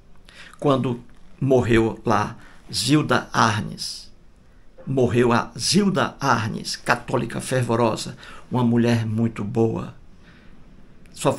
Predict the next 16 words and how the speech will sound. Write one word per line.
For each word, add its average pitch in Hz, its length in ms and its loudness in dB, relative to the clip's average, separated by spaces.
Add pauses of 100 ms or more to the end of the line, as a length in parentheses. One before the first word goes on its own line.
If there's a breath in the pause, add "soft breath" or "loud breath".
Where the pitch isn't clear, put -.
só - 200 -2
fazia 117 360 0
o 110 60 2
bem, 110 460 0 (600)
e 156 80 -4
católica 170 720 -4
fervorosa. - 760 -6 (1080 soft breath)
E 143 100 -4
também 135 320 6
morreram 131 500 4
trezentas, 135 1000 0
veja, 175 460 0 (360 loud breath)
trezentas 147 760 0
mil 156 280 0
pessoas 117 580 -2
morreram 107 580 0